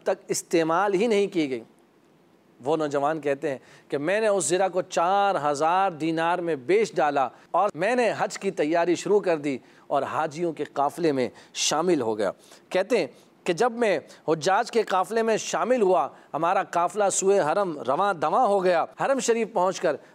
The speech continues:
مناسک حج ادا کیے، اب واپسی کا ارادہ تھا۔ کہتے ہیں میں وہاں کے مناظر پر الوداعی نظریں ڈال رہا تھا۔ جدائی کا وقت قریب سے قریب تر آتا جا رہا تھا۔ میں نوافل ادا کر کے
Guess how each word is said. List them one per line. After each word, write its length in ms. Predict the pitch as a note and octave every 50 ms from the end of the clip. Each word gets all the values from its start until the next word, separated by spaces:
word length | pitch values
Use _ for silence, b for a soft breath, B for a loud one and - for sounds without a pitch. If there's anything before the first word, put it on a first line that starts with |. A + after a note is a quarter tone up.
| _
مناسک 580 | - D3+ E3+ F#3 G#3 A3+ B3 - B3 A#3+ G3 A#3+ F#3+
حج 180 | E3+ G3 F3 F3+
ادا 280 | E3 E3 D#3+ G3+ B3+ C#4+
کیے، 320 | C#4+ F#3+ G#3+ G#3 F#3+ D#3 B2+ B B B B B _ -
اب 160 | G3 A#3 A3+ F3
واپسی 300 | F3 E3+ E3 - - A#3+
کا 140 | A3 A#3+ A3
ارادہ 320 | F3 D#3+ E3 E3+ F3+ A#3+ A3
تھا۔ 160 | E3 E3+ D3 C3 B B B B B
کہتے 280 | - E3+ D#3+ D#3+ D#3+ G3+
ہیں 40 | F#3
میں 160 | F3 E3+ E3
وہاں 320 | D#3 D3+ C#3 C#3+ D#3+ F3+
کے 140 | F3 - F3
مناظر 480 | D#3 C#3+ C#3 C#3+ D3 D#3+ D3 E3 F#3 D#3+
پر 180 | D3 D#3 C#3 A#2+ B B B B B _
الوداعی 680 | - D3 E3+ F#3 F3 D#3 C3+ C#3+ C#3 C#3 D3 D3+ F3 F3
نظریں 380 | D#3+ C#3 C3+ C#3 B2+ F3 F3+ D#3+
ڈال 260 | D3 C3+ C3 D3 F#3
رہا 220 | F#3+ F3+ E3 F3 F3+
تھا۔ 220 | D3+ D#3+ D#3 C3+ B B B B B
جدائی 420 | - C#3+ C3+ E3 D#3 E3+ F3+ G3+ G3+
کا 140 | F#3+ G3 D#3+ D3
وقت 260 | F3 F#3 F3 - -
قریب 300 | - E3+ F3+ G#3 A3+ F#3
سے 140 | - - G#3
قریب 340 | - - E3+ F#3 A3 A3 F3+
تر 120 | - G3 F3
آتا 280 | E3 E3 E3+ - G3
جا 240 | F3 D#3+ E3+ E3+ E3+
رہا 220 | E3 D3+ E3+ A3
تھا۔ 200 | A#3 F3 F#3 E3 D3 B B B B B _
میں 180 | - D3+ F3+ G3
نوافل 540 | F#3+ E3+ D#3 D#3+ F3 F#3 F3 - A#3 A#3+ A3 A3 -
ادا 300 | E3+ E3 E3+ F#3+ G3+ G3+
کر 240 | - - G#3 A#3
کے 240 | A#3+ F#3+ A3 G3+ E3+